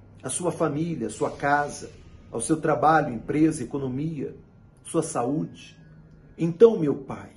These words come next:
que essa pessoa tenha essa valentia, essa disposição, essa fé, essa certeza, que ela coloque a vida dela na sua palavra, para que ela tome essa decisão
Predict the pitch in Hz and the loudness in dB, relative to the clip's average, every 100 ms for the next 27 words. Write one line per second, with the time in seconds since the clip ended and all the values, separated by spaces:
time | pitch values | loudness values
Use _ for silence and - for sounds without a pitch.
0 | - - - - - - - _ _ _ | -20 -20 -20 -20 -20 -20 -20 _ _ _
1 | _ - 165 185 196 - 160 - 196 185 | _ -2 2 2 0 0 -2 -2 -2 0
2 | 165 - 190 190 185 165 - - - - | 0 0 -2 0 -2 -4 -6 -14 -14 -4
3 | 196 202 - 147 160 165 139 117 - - | -2 0 -2 -2 0 2 0 -4 -12 -10
4 | 170 156 117 - 190 190 170 - - - | -8 -6 -8 0 0 0 -2 -8 -12 -6
5 | 170 143 - - 156 160 165 175 156 - | -6 -6 -8 -2 0 0 -2 -4 -8 -10
6 | - 175 160 - - - - 190 196 196 | -4 -2 0 -4 -16 -20 0 2 2 0
7 | - 170 - - 170 175 - - - - | -2 -4 -6 -4 -2 -2 -4 -10 -14 -20
8 | - 208 208 - 202 180 233 226 175 151 | 6 8 8 6 6 6 4 4 0 -2
9 | 156 147 156 160 156 - - _ - - | -2 0 2 0 -2 -10 -20 _ -20 -16
10 | - 139 - 220 214 - 147 104 95 85 | -8 -8 -6 -2 0 0 -6 -8 -10 -16
11 | - - - _ _ _ _ _ _ _ | -20 -20 -20 _ _ _ _ _ _ _
12 | - - _ _ _ - 143 143 143 139 | -20 -20 _ _ _ -2 0 0 -2 -2
13 | 127 - - _ - 240 269 220 151 - | -2 -8 -14 _ 6 6 6 0 -4 -6
14 | 123 127 127 110 95 117 135 | -8 -8 -10 -12 -8 -10 -10